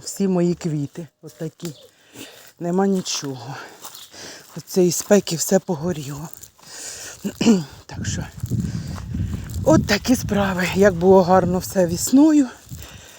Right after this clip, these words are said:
як літом все погоріло. Так. А тут ось, друзі, оця ж у мене ірга, вже немає, її обірвали.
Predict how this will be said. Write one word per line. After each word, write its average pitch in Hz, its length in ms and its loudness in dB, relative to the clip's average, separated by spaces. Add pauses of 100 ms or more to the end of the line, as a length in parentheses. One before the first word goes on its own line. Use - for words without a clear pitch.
(120)
як 170 220 -8
літом 196 460 -2
все 202 160 -2
погоріло. 165 600 -6 (1200)
Так. - 380 -20 (1300)
А 196 120 -4
тут 240 260 -8
ось, 202 180 -6
друзі, 185 480 0 (680)
оця 185 300 0
ж 175 140 0
у 190 40 2
мене 180 420 4 (540)
ірга, 196 440 4 (460)
вже 175 240 2
немає, 151 380 6
її 143 160 4
обірвали. 170 540 4